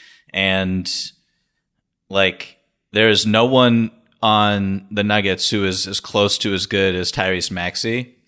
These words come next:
There's no one on the Nuggets who is as close to as good as Seth Curry. Sh-, star-, sorry to Aaron Gordon. Um, that might be a, you could make a little bit of an argument there, but I,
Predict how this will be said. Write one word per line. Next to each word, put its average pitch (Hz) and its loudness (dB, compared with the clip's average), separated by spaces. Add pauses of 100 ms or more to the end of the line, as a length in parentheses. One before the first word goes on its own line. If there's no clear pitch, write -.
(140)
There's 101 -8
no 104 0
one 113 2
on 110 0
the 104 -2
Nuggets 98 -2
who 104 0
is 95 0
as 85 -6
close 104 0
to 104 -6
as 92 -4
good 95 -2
as 90 -4
Seth - -6
Curry. 117 -4 (220)
Sh-, - -8
star-, - -2
sorry 101 2
to 98 -4
Aaron 92 -2
Gordon. 101 -2 (800)
Um, 98 0 (760)
that 110 -2
might 104 0
be 98 -2
a, 90 -6 (160)
you 107 -6
could 98 -6
make 92 -8
a 92 -6
little 92 -8
bit 92 -10
of 90 -10
an 87 -12
argument 107 -8
there, 123 0
but 90 -6
I, 85 -6